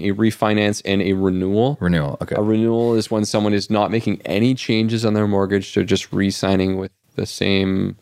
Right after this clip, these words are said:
Speaker 1: institution and carrying forward, right, with their mortgage product.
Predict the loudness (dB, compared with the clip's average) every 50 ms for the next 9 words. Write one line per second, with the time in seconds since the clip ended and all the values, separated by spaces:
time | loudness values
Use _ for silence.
0 | _ _ _ _ _ _ -2 -2 -2 -2 -4 -2 0 2 2 2 0 0 0 0
1 | 2 2 0 -2 -2 0 0 -2 -2 0 -2 0 0 0 -2 -4 -2 -2 0 2
2 | 2 0 -2 -6 -10 _ _ _ _ _ _ _ _ -2 0 0 2 2 0 0
3 | 0 0 0 2 2 0 0 -2 -4 -4 -2 0 0 0 0 -2 -6